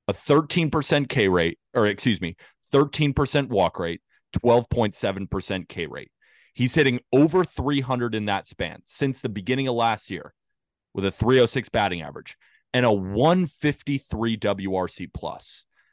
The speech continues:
meaning he is fifty-three percent better than the league average hitter. So where would that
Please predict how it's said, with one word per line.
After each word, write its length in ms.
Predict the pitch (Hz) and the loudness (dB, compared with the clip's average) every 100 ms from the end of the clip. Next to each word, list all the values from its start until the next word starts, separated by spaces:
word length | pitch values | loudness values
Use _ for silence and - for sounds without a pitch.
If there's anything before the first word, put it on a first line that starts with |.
| _ | _
meaning 340 | 110 143 135 | 2 4 4
he 220 | 127 143 131 | 2 4 4
is 160 | 95 | 2
fifty-three 920 | - - 156 - 160 156 - 113 123 127 | -8 -2 -2 0 -4 -4 -6 0 0 0
percent 540 | 123 107 117 110 - | -4 -4 -4 -6 -2
better 380 | 104 87 80 - _ _ - | -2 -2 -6 -10 _ _ -6
than 120 | 113 | -4
the 80 | 98 | -2
league 260 | 110 107 | 0 0
average 360 | 104 95 87 - | 0 -2 -4 -8
hitter. 280 | 87 - - _ _ _ - | -12 -12 -20 _ _ _ -4
So 180 | 139 | 2
where 420 | 120 101 110 143 151 | 2 2 4 4 6
would 260 | 143 123 | 4 4
that 220 | 127 113 | 2 0